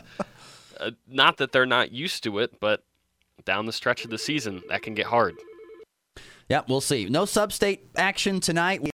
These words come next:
Speaker 2: have night off. Uh, everything will resume on Thursday and then continue on into Friday and Saturday, depending on what classification. We'll tell you if it's the boys or the girls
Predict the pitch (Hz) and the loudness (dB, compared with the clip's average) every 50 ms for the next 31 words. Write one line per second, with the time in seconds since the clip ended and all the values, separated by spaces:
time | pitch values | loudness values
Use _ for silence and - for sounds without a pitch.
0 | _ - 156 151 147 147 143 - 127 135 151 165 185 202 - - - 117 117 117 | _ -2 0 0 0 0 -2 0 0 2 2 2 0 -2 -4 -4 -2 -2 0 0
1 | 110 110 120 123 131 - 139 131 127 123 120 117 104 110 127 131 131 131 - 98 | 0 -2 -2 -2 -2 -2 -2 -2 -2 -2 -2 -2 -2 -2 -2 -2 -2 -2 -2 -4
2 | 113 113 110 104 - - 135 139 139 135 127 - 139 131 131 131 127 117 113 107 | -4 -4 -6 -6 -2 -2 0 0 0 -2 -2 -2 -2 0 0 -2 -2 -4 -4 -4
3 | 104 101 101 - 110 104 101 117 113 110 107 104 101 101 101 98 95 87 85 - | -4 -4 -4 -4 -6 -4 -4 -4 -4 -2 -2 -2 -2 -2 -2 -4 -4 -6 -6 -6
4 | - 117 110 107 104 104 98 98 95 98 90 52 85 87 87 87 - - - - | -4 -2 -2 -2 -2 -2 -2 -4 -4 -4 -6 -6 -6 -6 -6 -6 -8 -8 -6 -4
5 | 117 113 107 98 95 90 85 82 85 87 95 - - - 101 95 87 87 87 92 | -4 -2 -2 -2 -2 -4 -2 -2 -4 -4 -4 -6 -6 -6 -4 -4 -4 -4 -4 -4
6 | 95 90 - - 107 104 98 90 - - 85 - 110 104 98 90 - 92 90 90 | -6 -6 -6 -6 -6 -6 -6 -8 -8 -10 -8 -6 -6 -6 -6 -6 -6 -6 -6 -6
7 | 85 82 80 - - 95 87 87 85 82 - - - - - 80 78 82 85 87 | -6 -8 -8 -8 -8 -6 -6 -6 -6 -8 -8 -12 -16 -16 -12 -8 -6 -4 -4 -6
8 | 87 - 62 73 - 87 82 76 73 71 | -6 -8 -8 -6 -4 -4 -4 -4 -4 -6